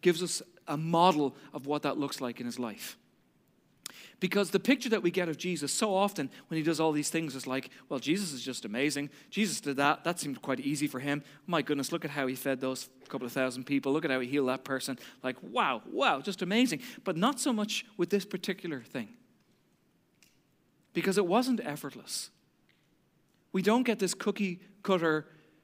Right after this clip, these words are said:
perfect little picture with a bow on top of surrender. We don't get this nice little example from Jesus. In fact, it was anything but that. As we look at church history, we see that other people have died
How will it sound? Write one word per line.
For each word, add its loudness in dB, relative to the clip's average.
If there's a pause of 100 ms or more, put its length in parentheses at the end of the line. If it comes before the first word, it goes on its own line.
(160)
perfect 2
little -2
picture -2
with 0
a 0
bow 6
on 0
top -12 (340)
of -6
surrender. -2 (520)
We -2
don't 8
get 2
this 2
nice 0
little -2
example 0
from -8
Jesus. -4
In -8
fact, -2
it -8
was 0
anything 0 (220)
but -2
that. -12 (1600)
As -8
we 6
look 4
at 0
church -2
history, -2
we -2
see -2
that -4
other 0
people -4 (200)
have -6
died 0